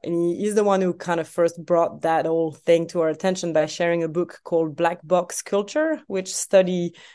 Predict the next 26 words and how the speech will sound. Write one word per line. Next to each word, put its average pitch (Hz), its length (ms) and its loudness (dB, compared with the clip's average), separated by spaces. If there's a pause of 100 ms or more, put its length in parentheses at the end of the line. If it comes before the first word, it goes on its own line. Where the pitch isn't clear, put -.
(100)
the 175 60 -10
difference 202 400 0
between 170 600 -2
the 156 140 0
world 175 220 4
of 160 100 2
aviation 165 640 0
and 208 120 -2
the 175 80 -2
world 160 300 2
of 151 200 -4
medicine, 208 720 0
where 165 360 0 (120)
in 165 160 -6
the 170 60 -4
case 196 200 0
of 196 120 0
aviation, 165 600 -2
you 165 120 0
have 160 380 0 (380)
every 208 300 4
single 190 480 0
incident 175 480 -2
or 170 140 4
accident 160 540 2
is 156 360 -6